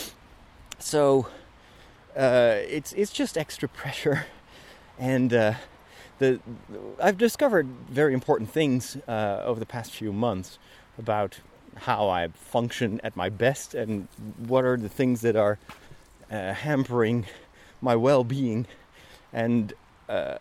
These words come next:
again, if you, if you've listened to this show for somewhat longer, then you know that one of the most crippling, uh, things that can happen to me is, is, uh, an al-, am-, amalgamation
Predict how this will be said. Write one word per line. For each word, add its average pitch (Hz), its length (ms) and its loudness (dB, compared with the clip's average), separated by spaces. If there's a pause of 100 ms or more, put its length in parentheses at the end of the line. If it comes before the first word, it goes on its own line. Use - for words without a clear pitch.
(120)
again, 131 320 4
if 113 140 -2
you, 120 140 2
if - 640 -12
you've 104 120 -4
listened 120 260 -4
to 120 140 -4
this 104 140 -2
show 107 340 2 (520)
for 107 240 0
somewhat 101 420 -4
longer, 101 380 0 (280)
then 104 140 -4
you 110 120 -2
know 113 200 0
that 101 180 0
one 117 320 2
of 170 140 0
the 104 160 2 (640)
most 117 460 2
crippling, 117 560 0 (920)
uh, 98 420 -2
things 110 260 -4
that 104 120 -12
can 117 120 -6
happen 117 220 -4
to 120 80 -6
me 110 180 -2
is, 98 200 -4
is, 101 260 -8
uh, 107 260 0 (580)
an 117 80 -8
al-, 113 220 -4 (180)
am-, 117 220 -2
amalgamation 139 840 0